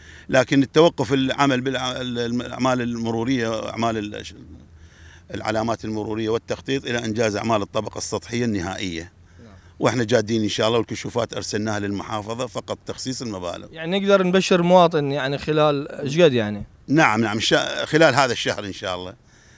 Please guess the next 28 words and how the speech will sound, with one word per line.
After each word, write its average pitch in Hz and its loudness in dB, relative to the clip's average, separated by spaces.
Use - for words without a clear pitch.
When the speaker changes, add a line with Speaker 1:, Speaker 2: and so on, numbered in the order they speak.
Speaker 1:
إذا 110 0
وفرت 113 4
المحافظة 107 0
التخصيصات، 113 -4
إحنا 107 -6
إن 98 -4
شاء 113 -6
الله 98 -6
نباشر 101 -4
بأعمال 98 -6
ال-، 95 -12
تثبيت 110 -4
العلامات 101 -2
الإرشادية 95 -4
والكيلومترية 92 -10
وال-، 92 -16
والتحذيرية، 98 0
لكنه 170 4
إحنا 160 2
نعاني 170 2
من 160 0
الثقافة 151 4
المرورية 156 6
للمج-، 165 0
للمجتمع 151 2
الأنباري 123 4
ولسائقي 131 2
المركبات. 143 6